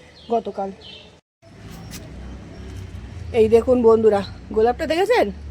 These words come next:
ওহ, দারুণ না? এইখানে আর একটা ফুটেছে দেখুন, এই যে, অসাধারণ। এইসব দেখলেই হচ্ছে শরীর মন ঠিক হয়ে যায়, একদম চাঙ্গা হয়ে যায় জানেন।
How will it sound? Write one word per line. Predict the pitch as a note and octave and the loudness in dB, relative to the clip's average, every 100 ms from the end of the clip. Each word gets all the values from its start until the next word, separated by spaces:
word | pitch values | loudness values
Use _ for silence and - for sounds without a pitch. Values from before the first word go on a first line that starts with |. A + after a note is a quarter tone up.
| - - - - - | -14 -14 -14 -16 -4
ওহ, | - - - - G3 | -4 -4 -12 -14 0
দারুণ | A3 C#4 F4+ | 4 6 6
না? | A#4+ C#5+ - - - - - - - - - - - - - - - - | 4 0 -10 -20 -20 -20 -20 -20 -20 -20 -16 -16 -16 -20 -20 -20 -20 -10
এইখানে | G#3+ A3 B3 A#3 | -6 -4 -2 0
আর | A3+ | 0
একটা | A3+ A#3+ | 0 -4
ফুটেছে | A3 G#3+ G#3 G#3+ | -6 -2 -2 -2
দেখুন, | G3 - G#3+ - - - - - - - - - - - - | -6 -6 -6 -6 -16 -14 -14 -12 -14 -14 -14 -14 -14 -16 -10
এই | A3+ | -8
যে, | G3+ G#3+ - - - - - - - - - - | -6 -10 -10 -16 -16 -18 -18 -18 -18 -18 -18 -14
অসাধারণ। | A#3 C#4+ D4+ B3+ F#3+ G#3 - _ _ - - - - _ _ - _ _ _ _ - - _ _ _ - - - - - | -2 2 4 4 2 -2 -8 _ _ -20 -20 -20 -20 _ _ -20 _ _ _ _ -20 -20 _ _ _ -20 -20 -20 -20 -6
এইসব | A#3+ E4+ D#4 G#3+ | 0 2 2 0
দেখলেই | C4 C#4 F4+ G4 | -2 0 4 6
হচ্ছে | F4+ - F4 D#4+ C#4+ - - - - - | 4 2 2 2 0 -10 -20 -20 -20 4
শরীর | C4+ D4 D#4+ | 6 6 4
মন | D#4 C#4 C#4+ | 6 6 4
ঠিক | C#4 B3+ | 0 -4
হয়ে | C4 A3+ | 2 2
যায়, | G#3+ G3+ F#3 - | 2 0 -4 -12
একদম | A#3 B3+ C#4+ | -4 0 0
চাঙ্গা | D4 B3+ C4+ D4 | 0 0 4 4
হয়ে | D4 A3+ G#3 | 6 4 4
যায় | G#3 | 0
জানেন। | G#3+ E4 D4+ | -2 -6 -6